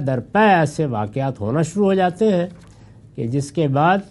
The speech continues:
صداقت ہی صداقت نمایاں ہوتی ہے، یہاں تک کہ دشمن بھی اس کی گواہی دیتے ہیں۔ وہ نوبت آ جاتی ہے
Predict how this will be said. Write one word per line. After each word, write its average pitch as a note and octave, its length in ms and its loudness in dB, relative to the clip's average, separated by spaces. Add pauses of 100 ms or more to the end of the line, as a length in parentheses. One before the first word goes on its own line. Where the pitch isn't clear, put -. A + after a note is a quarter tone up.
(800)
صداقت E3+ 580 0
ہی E3+ 60 0
صداقت C3 640 -6
نمایاں A#2 400 -2
ہوتی F2 340 -12
ہے، A2 100 -18 (680)
یہاں A#2+ 300 -2 (100)
تک G#3 320 -2
کہ G3+ 280 2 (100)
دشمن D#3 580 2
بھی A3 180 6
اس - 160 2
کی E3 180 -2
گواہی A2+ 220 -6
دیتے G2 320 -12
ہیں۔ - 80 -20 (460)
وہ C#3+ 220 -2
نوبت C3+ 400 -2 (120)
آ - 140 0
جاتی D#3 460 0
ہے C#3+ 80 -4